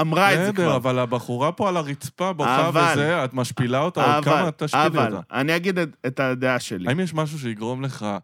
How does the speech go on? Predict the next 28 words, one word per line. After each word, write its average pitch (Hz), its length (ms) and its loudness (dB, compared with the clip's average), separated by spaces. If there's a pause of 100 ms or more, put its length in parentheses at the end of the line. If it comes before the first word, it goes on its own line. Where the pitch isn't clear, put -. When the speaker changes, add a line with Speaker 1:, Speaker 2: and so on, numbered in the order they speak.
(260)
Speaker 2:
לא 107 240 -2
להיות 139 240 -4
בעד 135 240 -4
דיאן? 135 300 -6
Speaker 1:
בטח, 180 680 -2
איזה 165 160 -8
שאלה. 120 320 0
Speaker 2:
נו. 107 200 -4
Speaker 1:
אבל 135 240 -2
לא 294 140 6 (120)
במקרה 226 300 0
הזה. 135 220 2 (540)
Speaker 2:
<laughs> - 520 -18
Speaker 1:
אני 151 200 0
רוצה 190 260 2
להגיד, 117 500 0
אני 165 140 2
יכול 214 240 2
להבין 190 480 0 (260)
מה 180 260 2
דיאן 170 360 2
אמרה, 151 300 2
אני 123 80 -2
לא 165 40 2
אומר 254 160 2
שהיא 196 180 -2
צודקת, 131 760 -4
סבבה? 165 400 0